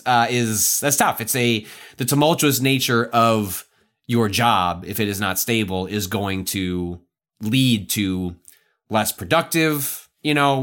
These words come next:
workers, less happy workers, and that can become a spiral that then feeds into the pre-existing problems. And I, you know, that's kind of, that's, like, something I worry about at,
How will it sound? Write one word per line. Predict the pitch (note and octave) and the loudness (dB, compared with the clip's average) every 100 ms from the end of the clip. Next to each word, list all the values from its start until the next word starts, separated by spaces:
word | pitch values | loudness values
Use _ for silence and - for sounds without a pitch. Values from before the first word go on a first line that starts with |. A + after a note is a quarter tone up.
| C3 | -2
workers, | C#3 C#3+ C#3+ C3+ C#3 C3+ - | -2 0 0 2 2 -2 -4
less | G2+ F2 - | -4 -4 -2
happy | C3+ D3 D#3 C#3+ C#3 C#3+ | 0 0 0 -2 -2 -4
workers, | B2+ C3 C3 B2+ B2 A#2+ - | -4 -2 0 0 0 -2 -4
and | G#2+ G2+ G2 F#2 - - - | -4 -2 -4 -8 -14 -12 -2
that | B2+ | 0
can | D3+ C#3 | 0 -2
become | C#3 C#3+ C3+ | 0 0 0
a | |
spiral | - C#3+ F#3+ D3 G2 B2+ A#2+ | 0 2 2 0 -4 -6 -2
that | A#2 A2 | -2 0
then | A#2+ A2+ A2 G#2+ G2+ _ _ _ | 0 0 -2 -4 -8 _ _ _
feeds | - D3+ D3+ A#2+ | -8 -4 -2 0
into | C3+ C#3+ C3 | 2 2 0
the | A2 | -4
pre-existing | A2 A#2+ A2 G2 G#2+ - G2+ F#2 | -2 0 0 -2 -4 -4 -6 -2
problems. | G2+ A2 F#2 E2 E2+ | 0 0 -2 -8 -6
And | F#2+ | -4
I, | F#2 F2 - - _ _ - | -4 -6 -10 -20 _ _ -4
you | |
know, | G#2+ | -2
that's | G#2 - | -2 -4
kind | - A2+ A2+ | -2 0 2
of, | |
that's, | G#2+ - | 0 -2
like, | G#2 | -4
something | - G#2 G2+ | -4 -2 -2
I | |
worry | F#2 G#2+ G2+ | -2 0 0
about | G2 G2 | 0 0
at, | G2 G2 | -2 -6